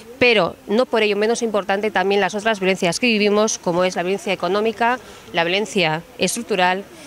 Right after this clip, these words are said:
y la violencia institucional. Es por ello que este marzo, este ocho de marzo,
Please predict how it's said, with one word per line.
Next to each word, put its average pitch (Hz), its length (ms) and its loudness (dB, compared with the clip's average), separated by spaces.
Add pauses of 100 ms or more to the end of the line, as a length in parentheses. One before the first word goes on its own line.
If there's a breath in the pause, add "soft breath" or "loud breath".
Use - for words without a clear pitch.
(120)
y 180 60 0
la 175 120 4
violencia 180 440 0
institucional. 165 760 -2 (480)
Es - 160 -4
por 202 140 2
ello 262 420 2 (140)
que 190 60 -2
este 180 400 -2 (260)
marzo, 190 540 -2
este 185 200 -2
ocho - 140 -2
de 175 60 2
marzo, 233 360 -2